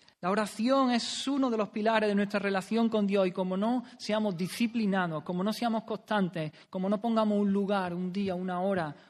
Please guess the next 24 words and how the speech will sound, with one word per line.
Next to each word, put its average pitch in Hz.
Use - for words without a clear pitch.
un 208
sitio 202
específico, 180
no 165
orarás. 160
El 151
diablo 175
está 175
deseando 170
de 143
que 151
no 156
hagamos 151
eso. 147
La -
oración 208
debe 240
hacerse 226
con 208
regularidad, 170
con 185
persistencia, 185
con 214
resolución 196